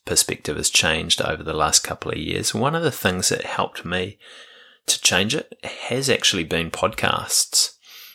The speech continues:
Sitting down and listening to different people's stories and listening to their advice and their ideas and, and the way that they're doing things helps to kind of mold my thought processes and change my thought processes,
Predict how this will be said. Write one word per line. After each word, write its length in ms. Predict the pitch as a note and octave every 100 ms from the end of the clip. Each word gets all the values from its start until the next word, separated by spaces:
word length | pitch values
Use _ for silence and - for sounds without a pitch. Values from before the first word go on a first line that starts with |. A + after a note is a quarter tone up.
| -
Sitting 380 | - - G#2+ G2+
down 240 | F2+ F2 D#2+
and 140 | D#2
listening 500 | D#2 E2 - G2 E2
to 160 | - E2+
different 380 | F2 - F2
people's 320 | - E2 D#2+ -
stories 520 | - E2+ E2 D#2 -
and 160 | D#2
listening 540 | D2+ D#2 F#2+ - D#2+ D#2
to 180 | - D#2+
their 280 | D#2+ D2
advice 500 | C#2+ C#2 C#2 D2 -
and 160 | D#2 D2
their 180 | D#2 D2+
ideas 640 | D2 C#2 D2 D2+ D2+ C#2+
and, 240 | C#2 C#2+ -
and 180 | F2+ E2
the 60 |
way 260 | D#2 D#2+ F2
that 220 | F#2 D2+
they're 240 | D2+ D2+ E2
doing 380 | E2+ D2+ D2 D2
things 540 | - C#2 C2 - - - - - -
helps 400 | - - - -
to 600 | - A2 F2+ E2+ D#2+ D#2+
kind 180 | - C#3
of 80 | C3+
mold 400 | A#2+ A2 A#2 A2+
my 100 | F#2
thought 400 | - - F2 -
processes 720 | - E2 - D#2 - D2+ -
and 220 | D2 D2
change 560 | - - F2 F2+ F2+ -
my 120 | D2
thought 440 | - - D#2+ - -
processes, 880 | D#2 D2 - - - - - -